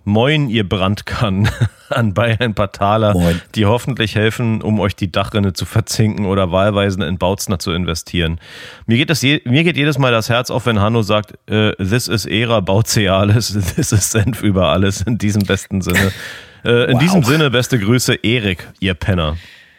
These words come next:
Speaker 2: Erik über alles, ja. Äh, so sieht's aus. Das ist natürlich genau so wurde der Song dann in weiser Voraussicht auf den Running Gag zehn Jahre später geschrieben. Ganz klarer <laughs> Fall.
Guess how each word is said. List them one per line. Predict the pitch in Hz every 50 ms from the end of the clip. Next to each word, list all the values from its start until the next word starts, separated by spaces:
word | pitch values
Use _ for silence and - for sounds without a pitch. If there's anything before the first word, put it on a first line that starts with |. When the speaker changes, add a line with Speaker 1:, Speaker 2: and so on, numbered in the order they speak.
| - - _ -
Speaker 2:
Erik | 127 123 127 135 135 131
über | 127 131 135 123 110
alles, | 139 143 139 117 -
ja. | 127 123 135 139 117 - - 127 131 131 131 127
Äh, | 120 117
so | 123 123 131
sieht's | 147 165 165 - 151
aus. | 135 147 165 - -
Das | 131 -
ist | -
natürlich | 139 143 139 - 147 139 - -
genau | 131 120 120 123 139 147
so | 135 131 139 139
wurde | 135 135 135 135 127
der | 135 120
Song | - - 131 135 139
dann | 135 127 123
in | 113 120 123 117 -
weiser | 117 117 131 156 170 139
Voraussicht | - - 123 117 117 107 135 156 - 139 131 - - 110
auf | 120 113
den | - 123 113
Running | 117 117 123 135 151 143 127 120
Gag | 123 123 120 117 -
zehn | - 127 131 131
Jahre | 131 123 120 120 120
später | - - 135 131 - 127 104
geschrieben. | 101 104 98 - - 135 131 113 101
Ganz | 95 101 107 - -
klarer | - 117 117 117 104
<laughs> | 101 - - -
Fall. | 147 127 -